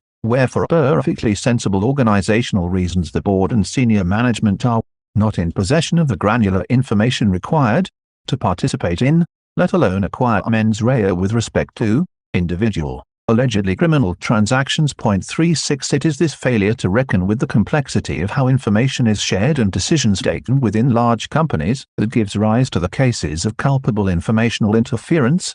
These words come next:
that this article focuses on. I argue that they remain a problem even after the two thousand and twenty-three Act's reforms. For, the recent reforms don't eliminate the problem of culpable interference in information flow. This section presents my primary argument that the reforms in the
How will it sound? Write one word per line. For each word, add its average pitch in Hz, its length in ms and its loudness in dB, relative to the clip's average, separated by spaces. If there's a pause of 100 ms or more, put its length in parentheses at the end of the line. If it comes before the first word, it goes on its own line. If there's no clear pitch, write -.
(120)
that 98 160 -2
this 110 160 -2
article 117 540 -4 (240)
focuses 107 580 -2
on. 117 160 2
I 95 120 -2
argue 113 380 0
that 110 160 -2
they 120 140 0
remain 120 420 2
a 131 60 0
problem 92 380 0
even 135 320 2
after 120 260 0
the 123 100 0
two 139 220 0
thousand 92 440 0
and 85 120 -2
twenty-three 110 760 0
Act's 131 360 -4
reforms. 107 580 0
For, 127 420 0 (180)
the 101 100 -2
recent 123 480 0
reforms 98 600 0
don't 92 320 -2
eliminate 120 480 0
the 95 100 -4
problem 110 360 0
of 80 140 -4
culpable 131 500 -2
interference 135 720 0
in 95 100 2
information 117 640 0
flow. 90 300 0
This 95 200 -2
section 131 440 0
presents 120 460 0
my 107 120 2
primary 107 560 0
argument 117 640 0
that 73 140 -4
the 107 100 0
reforms 104 640 2
in 95 100 0
the 76 220 -6